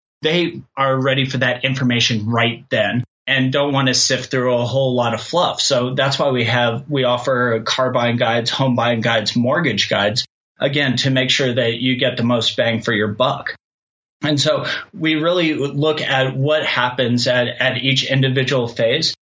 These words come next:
And then we actually break that down further when we get into talking about younger audience and actually have modular driven assignments where the kids can actually work through it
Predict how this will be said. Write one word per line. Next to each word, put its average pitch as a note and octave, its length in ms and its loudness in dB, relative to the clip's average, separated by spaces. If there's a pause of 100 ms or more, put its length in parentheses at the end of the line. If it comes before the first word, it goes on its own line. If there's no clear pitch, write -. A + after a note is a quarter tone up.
(200)
And D3 180 0
then C#3 320 0
we C#3 160 2
actually C3 420 0
break C3+ 260 -2
that B2+ 200 0
down B2+ 320 2
further B2 520 -2
when C#3 220 0
we C#3 100 2
get C3+ 180 0
into C3 480 2
talking C#3 320 0
about C3 240 0
younger C3 280 2
audience B2 480 0
and B2+ 160 0
actually B2 360 0
have B2 300 0
modular A#2+ 680 2
driven B2+ 400 0
assignments A#2+ 640 0 (300)
where D3+ 240 0
the C#3 140 -2
kids D#3 260 0
can D3+ 140 0
actually C#3+ 340 0
work C#3 400 0
through C3 240 0
it B2+ 180 0